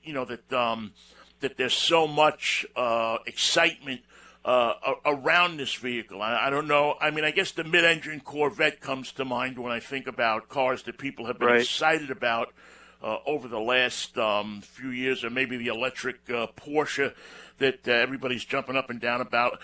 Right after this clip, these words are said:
Speaker 1: A-, as a marketing guy, let, let me ask you one question before I let you go, and this is, uh, ha-, has been on my mind really since I heard you were gonna bring this back. For so many Americans, so many people around the world,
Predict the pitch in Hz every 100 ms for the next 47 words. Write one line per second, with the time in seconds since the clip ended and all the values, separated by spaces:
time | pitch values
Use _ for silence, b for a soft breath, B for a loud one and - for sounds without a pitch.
0 | B - - 214 202 208 226 254 294 -
1 | 208 185 175 156 147 147 143 160 - 196
2 | - 208 185 180 - 156 147 147 - 143
3 | 127 - 131 123 113 110 120 - 139 135
4 | 123 120 - 117 101 123 113 113 123 -
5 | 113 107 - 107 - _ _ - _ 139
6 | 143 - 147 135 170 165 156 147 139 131
7 | 165 175 - 120 - - - 117 127 143
8 | 123 127 123 113 123 120 107 - 120 107
9 | 104 B B B B B B B - -
10 | 185 190 185 - - - - 220 247 233
11 | 208 190 175 160 156 156 175 214 208 190
12 | 202 208 180 185 139 156 135 135 127 127
13 | 120 127 117